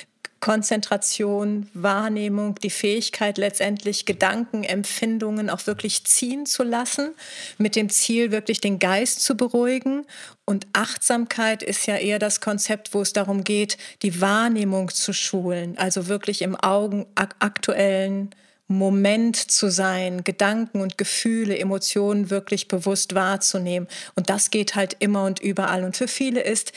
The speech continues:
sind Achtsamkeitsübungen so der erste Schritt,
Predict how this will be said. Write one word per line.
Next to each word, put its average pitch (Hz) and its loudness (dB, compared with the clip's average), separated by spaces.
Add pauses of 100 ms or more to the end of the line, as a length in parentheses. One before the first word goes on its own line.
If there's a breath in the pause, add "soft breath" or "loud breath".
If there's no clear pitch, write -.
(280 loud breath)
sind 202 0
Achtsamkeitsübungen 220 0
so 196 -2
der 190 -2
erste 208 0
Schritt, - -2